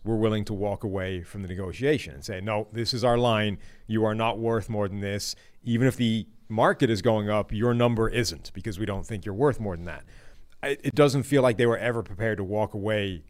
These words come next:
from Dak Prescott, at which point it was a bluff. It was an empty gesture.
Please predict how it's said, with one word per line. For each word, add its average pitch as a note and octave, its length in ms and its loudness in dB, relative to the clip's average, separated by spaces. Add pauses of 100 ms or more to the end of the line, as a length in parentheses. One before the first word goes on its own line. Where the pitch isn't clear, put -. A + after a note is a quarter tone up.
(240)
from G#2+ 420 0
Dak F#2+ 280 -2
Prescott, B2+ 480 2
at F#2+ 80 -8
which A2 200 -6
point A2 220 -2
it G2 60 -6
was G2 180 -6
a G#2 60 -2
bluff. - 360 -2
It A#2 60 -10
was G2+ 140 -8
an A2+ 80 -4
empty G#2+ 200 -6
gesture. A#2+ 460 -2